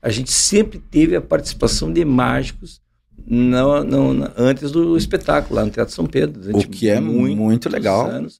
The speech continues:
Speaker 2: que é muito
Speaker 1: A
Speaker 2: legal.
Speaker 1: gente promoveu essa arte, né, Xi, durante muito tempo, porque acredito, é, eu sou fã de mágica e, de fato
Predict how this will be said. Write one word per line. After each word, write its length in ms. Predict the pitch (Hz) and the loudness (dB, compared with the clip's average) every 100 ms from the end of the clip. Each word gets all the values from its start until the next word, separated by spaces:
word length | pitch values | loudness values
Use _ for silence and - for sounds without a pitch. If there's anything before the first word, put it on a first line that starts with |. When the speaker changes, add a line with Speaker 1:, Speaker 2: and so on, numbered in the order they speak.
| _ | _
Speaker 2:
que 80 | - | -2
é 20 | |
muito 280 | 95 95 120 | 2 2 2
Speaker 1:
A 40 | 98 | 0
Speaker 2:
legal. 220 | 113 113 | 0 0
Speaker 1:
gente 80 | 120 | 0
promoveu 920 | 147 175 185 123 104 139 143 165 - | -2 0 0 0 -2 0 2 2 2
essa 300 | 139 - 139 | -2 -2 -2
arte, 540 | 110 110 143 - - | 0 0 0 -2 -6
né, 160 | 104 120 | -4 -2
Xi, 160 | - 110 | -4 -2
durante 320 | 104 113 127 | -2 -2 -4
muito 500 | 110 117 139 156 180 | -2 2 2 0 -8
tempo, 600 | - 135 139 143 - 214 _ _ _ - | -2 0 2 0 -8 -20 _ _ _ -4
porque 400 | 120 - 127 135 | -4 -4 0 2
acredito, 840 | 143 190 165 110 127 147 - 170 | 0 -2 -8 4 4 4 -2 0
é, 280 | 139 135 147 | 2 0 -2
eu 160 | 131 127 | -4 -6
sou 280 | - 156 | -6 -6
fã 400 | 165 - 147 185 | -6 -4 0 2
de 100 | 160 120 | 2 -2
mágica 540 | 107 127 135 _ - _ _ _ _ _ | -2 -6 -8 _ -20 _ _ _ _ _
e, 80 | 123 | -8
de 140 | 123 110 | -4 -4
fato 840 | - 123 135 - 156 147 127 110 | -2 -2 -2 -2 0 2 0 -6